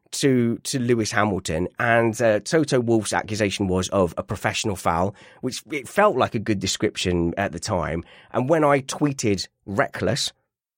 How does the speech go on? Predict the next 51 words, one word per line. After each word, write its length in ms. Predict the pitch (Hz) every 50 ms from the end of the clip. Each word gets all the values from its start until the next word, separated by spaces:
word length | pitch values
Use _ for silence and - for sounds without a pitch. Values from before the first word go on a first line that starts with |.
| _ -
I 80 | - 113
still 240 | - - 165 147 -
stand 280 | - - 123 127 127
by 200 | 151 160 160 123
it. 140 | - 95 -
It 100 | - 127
wasn't 320 | 135 175 214 214 175 170 -
about 360 | 127 - - 151 147 - -
the 120 | 127 -
incident 420 | 143 135 113 - - 123 120 110 -
itself, 540 | 120 - - - 117 85 71 - - - _ _ _ _ _ -
because 240 | 117 - 120 113 117
as 220 | 107 151 160 147
we've 140 | 143 135 -
said, 160 | - 113 101
I 80 | 117 139
could 160 | - 147 139
go 180 | 139 135 131
either 180 | 131 127 117 117
way 360 | 113 131 113 85 76 80 - - _ _ _ _
on, 280 | - 107 101 104 101 87 -
on, 320 | 98 104 101 98 95 95 - _ _ _ _ _ -
on 140 | 107 107 98
whose 320 | 92 95 127 120 113 -
fault 220 | - - 113 110 -
that 160 | 85 80 -
was. 180 | 85 78 -
As 120 | - 104 127
long 140 | 165 170 160
as 80 | 151
we're 120 | 151 147 -
consistent 480 | - 143 - - 131 - - 123 -
on 80 | 117 113
the 80 | 107
rule 260 | 107 113 123 120 110 101
of 80 | 98
what 180 | 98 113 - -
we're 200 | 101 101 101 101
allowed 240 | 101 104 101 98 -
to 80 | 101
do, 400 | 95 - 113 98 78 90 120 156 - _ _ _ _ _ _ _ _
I 80 | - -
can 120 | - 131
go 160 | 117 123 131
either 180 | 135 131 117 113
way 200 | 117 120 120 104
on 140 | 76 78 76
that. 260 | 85 95 113 - - _ _ _ _ _ _ _ _ _ _ _
The 80 | - 110
precedent 520 | - - 143 135 127 123 117 110 110 - _ -
is 400 | 120 104 90 95 101 - -